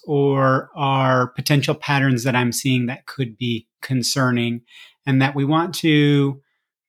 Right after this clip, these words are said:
discuss a little bit more and think about, and that, uh, people shouldn't necessarily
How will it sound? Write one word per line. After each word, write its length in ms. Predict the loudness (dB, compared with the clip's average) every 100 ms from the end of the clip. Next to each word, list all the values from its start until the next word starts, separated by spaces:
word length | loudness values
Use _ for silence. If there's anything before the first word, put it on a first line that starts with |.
| _ _ -4
discuss 460 | -2 2 2 2
a 40 | 0
little 240 | 2 0
bit 220 | -2 -6
more 500 | -2 0 2 2 0 -4
and 200 | -4 -2
think 240 | -2 -2
about, 420 | 0 0 0 -4 -12
and 220 | -8 -6
that, 220 | -8 -10 _ -6
uh, 400 | -4 -2 -4 -8
people 360 | -6 -2 -2
shouldn't 340 | 0 -2 -2 -6
necessarily 960 | -6 -4 -4 -2 0 0 -2 -4 -4